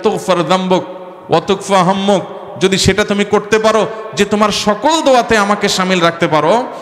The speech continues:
তাহলে তোমার সকল গুনাহ মাফ হয়ে যাবে, সকল পেরেশানি দূর হয়ে যাবে, সকল টেনশন আল্লাহ তাআলা দূর করে দিবেন। "মান সাল্লা আলাইয়া মাররাতান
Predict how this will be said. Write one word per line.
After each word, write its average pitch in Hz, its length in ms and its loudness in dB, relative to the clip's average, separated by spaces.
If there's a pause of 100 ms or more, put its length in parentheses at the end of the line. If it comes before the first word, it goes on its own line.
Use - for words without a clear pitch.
(240)
তাহলে 143 240 0
তোমার 131 240 -2
সকল 127 400 -2
গুনাহ 113 260 0
মাফ 107 280 -2
হয়ে 110 160 2
যাবে, 101 260 0 (300)
সকল 113 360 -2
পেরেশানি 120 400 0
দূর 107 180 2
হয়ে 110 200 2
যাবে, 104 280 -2 (240)
সকল 202 800 2
টেনশন 147 340 -2
আল্লাহ 120 200 0
তাআলা 107 200 -2
দূর 90 120 -4
করে 80 200 -6
দিবেন। 76 240 -12 (1700)
"মান 120 140 2
সাল্লা 147 340 0
আলাইয়া 117 400 2
মাররাতান 107 680 -2